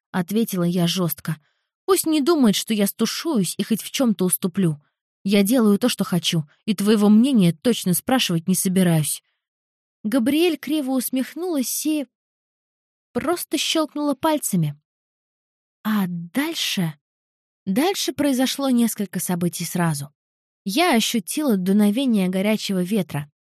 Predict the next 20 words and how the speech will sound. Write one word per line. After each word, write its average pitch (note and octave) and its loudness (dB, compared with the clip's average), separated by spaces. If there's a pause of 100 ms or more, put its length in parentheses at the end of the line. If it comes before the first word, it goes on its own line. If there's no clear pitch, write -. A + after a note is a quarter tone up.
Сова D4+ 2
сорвалась C#4 2
с - -4
моего A3 2
плеча G#3+ 0
с F#3 -4
громким A3 0
уханьем, F3+ 0 (360)
а G3 0
Габриэль, A3 0 (400)
Габриэль C4 2
с - -4
криком C#4+ 2
отлетела A3+ 0
на G#3 4
несколько G#3 0
метров, G#3+ 2 (320)
больно D4+ 4
ударившись A3+ 2
спиной. F#3 0